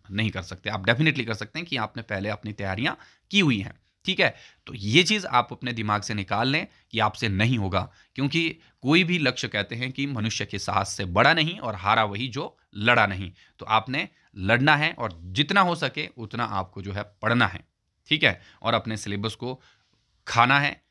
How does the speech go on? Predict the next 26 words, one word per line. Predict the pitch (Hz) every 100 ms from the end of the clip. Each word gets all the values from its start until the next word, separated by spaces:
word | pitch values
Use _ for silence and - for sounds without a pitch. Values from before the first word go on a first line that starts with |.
| _ -
और | 104 101 123
जितनी | 123 202
भी | 185
चीज़ें | 139 123
लगी | 110 110
हैं | 127 -
इनको | 107 104
एक | 98
बार | 101 -
पढ़िए, | 131 160 185 190 _ _ -
definitely | 104 135 185 175 131
आपके | 110 117
पास | 110 107
अच्छा | - 110
हो | 101
जाएगा। | 101 127 139 151 - - -
और | 113
जो | 110
दूसरा | 107 117 160 165
पेपर | 120 101 107
है, | 113 - _ - 104
दूसरा | 113 117
पोर्शन | - 123 - 139
है | 131
यहाँ | 110 98
पर, | 147